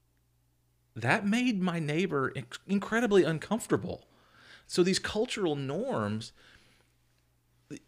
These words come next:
they, they come off, they come off as being extremist or, or, or, or really, you know, that you've gone off the deep end. But again and again and again, we find scriptural evidence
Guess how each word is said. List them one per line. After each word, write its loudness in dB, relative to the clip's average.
they, 0
they -2
come 0
off, 0
they -2
come -4
off -2
as -4
being -2
extremist -4
or, -6
or, -8
or, 0
or -4
really, 0
you -2
know, -2
that -8
you've -6
gone -4
off -4
the -8
deep -6
end. -2
But -2
again 0
and -4
again -2
and 0
again, -2
we -4
find -2
scriptural -2
evidence -4